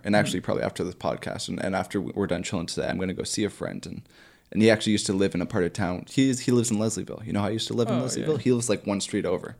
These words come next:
Speaker 2: Oh,
Speaker 1: So being
Speaker 2: wow.
Speaker 1: back, being back in that part of town is pretty cool, 'cause Leslieville is a re-, is a really cool spot. But you're right, c-, coming back to the city, not living there, I do feel kind of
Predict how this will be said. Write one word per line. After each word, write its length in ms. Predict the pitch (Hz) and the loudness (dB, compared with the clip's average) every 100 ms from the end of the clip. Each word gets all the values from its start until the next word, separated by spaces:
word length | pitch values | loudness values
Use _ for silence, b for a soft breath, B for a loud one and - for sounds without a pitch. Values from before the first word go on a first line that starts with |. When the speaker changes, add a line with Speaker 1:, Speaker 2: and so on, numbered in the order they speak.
| - | 2
Speaker 2:
Oh, 80 | |
Speaker 1:
So 60 | 127 | 6
being 160 | 127 143 | 8 8
Speaker 2:
wow. 40 | |
Speaker 1:
back, 280 | 117 113 - | 8 8 4
being 160 | 120 127 | 4 6
back 220 | 117 117 | 4 4
in 80 | 95 | 2
that 280 | 101 82 - B B | 2 0 -4 B B
part 120 | - 92 | -2 2
of 40 | |
town 140 | 98 | 2
is 60 | 85 | 0
pretty 200 | - 90 | -4 -8
cool, 220 | - - | -4 -4
'cause 220 | - - - | -4 -8 -2
Leslieville 500 | 101 98 98 95 92 | -2 0 0 2 2
is 100 | 90 | 0
a 60 | |
re-, 180 | 92 95 | -6 -4
is 140 | 90 90 | -4 -4
a 40 | |
really 200 | 85 85 | -6 -8
cool 160 | - - | -10 -12
spot. 460 | - 50 - - B B B B | -8 -6 -6 -12 B B B B
But 100 | 135 | 8
you're 100 | 131 | 10
right, 180 | 101 - | 8 4
c-, 140 | 127 | 2
coming 240 | 151 151 | 4 4
back 420 | 123 123 120 120 - _ - - - - - - | 8 6 6 0 -14 _ -20 -20 -20 -20 -16 -2
to 100 | 117 | 0
the 80 | 107 | 2
city, 340 | - 104 98 | 4 4 4
not 260 | 98 107 - | 4 4 4
living 280 | 101 101 92 | 2 2 2
there, 120 | 85 | 4
I 80 | 85 | 2
do 160 | 92 | 0
feel 220 | 90 98 85 | -2 -2 -2
kind 240 | - 92 | 0 0
of 140 | 90 | 0